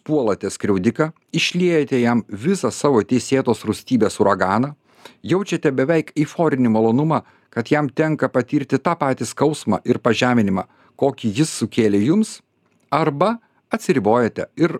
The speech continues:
bandote jį sutraiškyti savo abejingumu ir panieka. Abiem atvejais jūsų tikslas vienas – pamokyti ir nubausti niekšą. Kol nesate pasiruošę atleisti,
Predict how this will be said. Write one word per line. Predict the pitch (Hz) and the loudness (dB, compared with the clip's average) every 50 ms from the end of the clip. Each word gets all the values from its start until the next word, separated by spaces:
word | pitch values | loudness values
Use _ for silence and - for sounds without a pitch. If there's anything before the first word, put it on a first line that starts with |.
| _ - | _ -6
bandote | - 95 120 143 165 160 123 113 104 95 - 107 | -2 0 2 2 2 2 2 2 0 2 2 0
jį | 104 98 90 117 120 | 0 2 2 0 -2
sutraiškyti | - - 101 - - 101 107 110 107 - - 127 113 - 107 | -2 -2 -6 -4 -2 0 0 0 0 -2 -4 -6 -6 -6 -6
savo | - - 117 107 101 95 - _ - | -2 0 0 0 0 0 -2 _ -2
abejingumu | 123 113 92 104 104 98 98 95 98 90 95 95 101 123 143 - - | -2 0 0 0 0 0 2 0 0 2 2 2 2 2 0 0 0
ir | 113 110 120 110 - _ _ - | 0 0 0 -2 -8 _ _ -2
panieka. | - 110 104 101 101 98 - - 104 98 85 - _ _ _ _ _ _ - - - - - - - - - - | 0 2 4 4 2 2 0 0 -2 -2 -2 -4 _ _ _ _ _ _ -20 -20 -20 -20 -20 -20 -20 -20 -8 -4
Abiem | - 127 143 170 208 180 143 - | -2 -2 2 2 2 2 2 2
atvejais | 120 127 127 - 120 131 131 135 - - - | 0 0 -2 -2 0 2 2 2 0 -2 -2
jūsų | 117 117 127 117 - 107 | 0 2 2 2 -2 -4
tikslas | - - 120 - - 151 147 175 165 - - _ _ _ _ - | -4 -4 -4 -2 0 2 2 0 0 -4 -12 _ _ _ _ -10
vienas – | - 101 113 113 90 82 - - - _ _ _ _ _ _ - | -4 0 0 0 0 -2 -8 -16 -20 _ _ _ _ _ _ -2
pamokyti | 127 123 107 107 123 123 - 143 - - 156 - - | 0 0 2 0 0 -2 -2 -6 -4 -4 -4 -2 0
ir | 147 151 160 | 0 0 2
nubausti | 151 123 98 87 98 101 101 - - - 95 87 - _ - | 0 0 0 2 2 2 2 0 -2 -4 -6 -6 -6 _ -4
niekšą. | 90 90 92 87 - - - - - - _ _ _ _ _ - _ _ _ _ _ _ _ _ _ _ _ _ _ _ _ _ _ _ _ - | -2 0 0 0 -2 -4 -8 -10 -10 -12 _ _ _ _ _ -20 _ _ _ _ _ _ _ _ _ _ _ _ _ _ _ _ _ _ _ -2
Kol | - 190 196 190 175 - - | 0 2 2 2 0 -2 -2
nesate | 117 135 160 175 175 - 175 151 160 143 | 0 2 2 2 2 0 0 0 0 0
pasiruošę | - 135 127 - 143 160 170 160 - - 135 | 0 0 0 0 2 2 2 0 0 0 0
atleisti, | 131 135 160 180 175 175 - - - | 2 2 2 2 2 0 -4 -10 -14